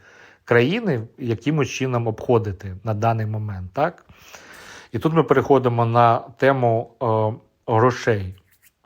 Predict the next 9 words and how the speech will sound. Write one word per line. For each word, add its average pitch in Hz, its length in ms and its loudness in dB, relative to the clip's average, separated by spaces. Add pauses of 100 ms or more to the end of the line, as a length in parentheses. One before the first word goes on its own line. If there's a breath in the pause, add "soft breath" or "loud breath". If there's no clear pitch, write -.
(720)
Е, 117 360 2 (1000)
звичайно, 117 720 -2 (520 loud breath)
е, 139 120 -4 (220)
Орбан 123 320 4
вже 113 140 2
відмітився 117 600 -2
тим, 101 360 -6
що - 160 -8
наклав 110 540 -2